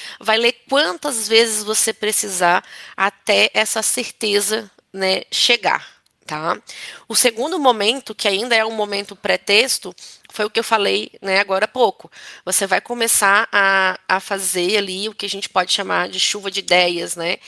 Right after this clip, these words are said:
Que é pensar em tudo que você sabe sobre o tema, tá? Sobre o tema ou sobre algum dos elementos dele. Sempre pensa nisso. A gente já falou sobre isso. Pode ser que você não saiba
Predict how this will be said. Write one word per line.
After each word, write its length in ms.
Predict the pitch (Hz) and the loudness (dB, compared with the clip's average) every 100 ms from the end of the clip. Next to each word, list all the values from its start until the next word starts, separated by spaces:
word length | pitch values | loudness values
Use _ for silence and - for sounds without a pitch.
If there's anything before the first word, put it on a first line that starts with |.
| - - - - | -18 -16 -16 -2
Que 100 | 220 | -2
é 40 | |
pensar 480 | - 240 233 - 240 | 0 -2 0 0 0
em 140 | 240 - | -4 -12
tudo 260 | - 302 320 | -12 -10 -8
que 140 | - | -8
você 340 | 247 254 - 254 | -2 0 2 2
sabe 320 | - 220 220 | 4 2 2
sobre 220 | - 220 | -4 -8
o 40 | - | -4
tema, 480 | 220 175 165 160 - _ _ _ _ | -2 -2 -2 -10 -14 _ _ _ _
tá? 280 | 180 175 208 - - - - | 0 2 0 -8 -16 -16 -6
Sobre 500 | - - 269 254 262 | -2 4 4 4 0
o 60 | |
tema 720 | 247 - 185 180 180 208 285 - _ | -2 0 2 2 0 0 0 -4 _
ou 200 | 185 180 | -2 -2
sobre 280 | - 190 196 | -2 -2 0
algum 300 | 185 185 214 | 0 -2 -4
dos 180 | 240 226 | -2 2
elementos 600 | 240 247 247 247 254 233 | 2 2 0 -4 -4 0
dele. 400 | 254 214 180 170 | 2 4 2 2
Sempre 300 | - 185 214 | 0 -2 -4
pensa 420 | - 214 220 262 | -2 0 2 0
nisso. 260 | 254 208 190 | -2 -4 -6
A 20 | |
gente 220 | 185 190 | -6 -2
já 160 | 175 202 | -2 0
falou 320 | 240 220 208 | -2 -4 -6
sobre 280 | - 196 185 | -6 -8 -8
isso. 280 | 185 - | -6 -6
Pode 220 | - 190 - | -2 0 0
ser 160 | 196 | -4
que 120 | - | -6
você 240 | 190 202 202 | -6 -4 -4
não 120 | 202 | -2
saiba 460 | - 196 190 190 | 0 2 0 -4